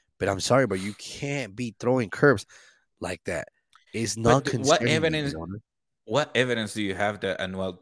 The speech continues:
Speaker 2: throw curves? That, that's my biggest thing.
Speaker 1: It was, it was some, so the reason why is he went live and said things like that on his Instagram itself. I didn't watch it directly, but then somebody actually put the feed, and then Anuel and Arcángel, it's like, "No, papi, tú no,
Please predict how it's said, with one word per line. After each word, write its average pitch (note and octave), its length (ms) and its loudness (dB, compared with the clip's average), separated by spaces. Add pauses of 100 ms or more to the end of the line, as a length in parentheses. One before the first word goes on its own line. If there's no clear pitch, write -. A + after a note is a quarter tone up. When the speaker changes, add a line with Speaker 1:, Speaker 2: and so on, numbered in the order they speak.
(100)
Speaker 2:
throw F2+ 160 -6
curves? - 420 -12 (200)
That, A#2+ 260 0
that's C3+ 240 2
my B2+ 140 0
biggest G#2 380 -2
thing. E2+ 140 -12 (680)
Speaker 1:
It E3 100 2
was, D3+ 240 2
it C3 120 0
was D3+ 140 4
some, C3+ 280 0
so A#2 300 4
the A2 140 2
reason D#3 360 2
why B2 120 2
is G#2 140 0
he B2 220 -6
went A2 300 -4
live D#2+ 400 -4
and D#2 120 -12
said D2 240 -4
things D2+ 240 -10
like D2+ 140 -4
that D#2+ 200 -6
on E2+ 140 -6
his E2 240 -6
Instagram C#2 600 -8
itself. - 340 -10
I G#2 120 4
didn't C#3+ 160 4
watch G#2+ 240 6
it G#2+ 60 0
directly, F#2 440 0
but F2+ 180 -2
then F2 220 -4 (180)
somebody A#2 360 2
actually G2+ 360 -2
put G#2+ 240 0
the F#2+ 80 0
feed, F#2 520 -8 (220)
and F2+ 220 -4
then G#2 180 0 (420)
Anuel F2 460 0
and F2 140 0
Arcángel, A#2+ 580 2
it's - 180 -14
like, E2+ 160 0
"No, G#2 380 2
papi, E2+ 320 -2
tú G#2 140 -10
no, G#2+ 180 -4